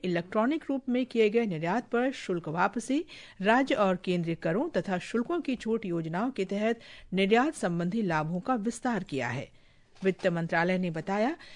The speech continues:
कि इस महत्वपूर्ण कदम का उद्देश्य डाक चैनल का उपयोग करने वाले निर्यातकों के लिए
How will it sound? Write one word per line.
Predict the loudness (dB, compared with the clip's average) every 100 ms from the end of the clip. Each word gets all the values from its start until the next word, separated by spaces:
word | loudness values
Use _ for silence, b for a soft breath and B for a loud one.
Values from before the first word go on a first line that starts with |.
| 2
कि | 2
इस | 4
महत्वपूर्ण | 2 4 4 4 4 2 2
कदम | 0 0 2
का | 2
उद्देश्य | 2 0 0 0 0 -4 B B 0
डाक | 2 2 2
चैनल | 2 2 2
का | 0
उपयोग | 0 2 2
करने | 0 0 2
वाले | 4 6 4 4
निर्यातकों | 2 0 0 -2 0
के | 0 2
लिए | 2